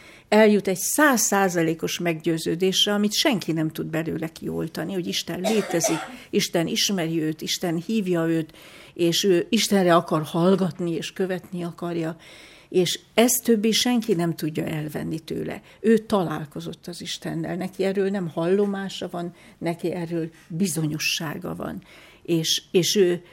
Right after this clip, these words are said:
őt senki ember visszafogni vagy visszatartani attól nem tudja, hogy ő a most született meggyőződését követni akarja. Ez az újjászületésnek a lényege.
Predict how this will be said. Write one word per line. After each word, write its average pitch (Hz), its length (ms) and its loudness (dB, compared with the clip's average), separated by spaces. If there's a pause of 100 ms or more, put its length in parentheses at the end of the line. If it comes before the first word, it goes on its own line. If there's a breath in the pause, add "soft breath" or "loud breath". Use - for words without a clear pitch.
(160 soft breath)
őt 180 180 4
senki 247 440 4
ember 170 320 2
visszafogni 170 720 4
vagy 156 160 -2
visszatartani 165 840 -2
attól 160 340 -6
nem 165 280 2
tudja, - 520 -10 (460 loud breath)
hogy 175 180 2
ő 196 260 6
a 170 100 -4
most 170 280 -2
született 160 500 -6
meggyőződését 160 1000 -6
követni 160 520 -4
akarja. 175 580 -8 (400 loud breath)
Ez 214 260 6
az 160 160 -2
újjászületésnek 165 1040 -2
a 170 40 0
lényege. 160 480 -2